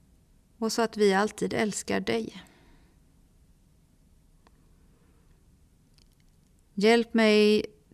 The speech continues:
de gånger jag känner att det är svårt att möta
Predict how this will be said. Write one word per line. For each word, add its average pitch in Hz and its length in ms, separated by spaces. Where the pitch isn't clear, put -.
de 240 180
gånger 202 560
jag 196 320
känner 190 600
att 208 220
det 226 80
är 214 60
svårt 196 880
att 220 200
möta 226 720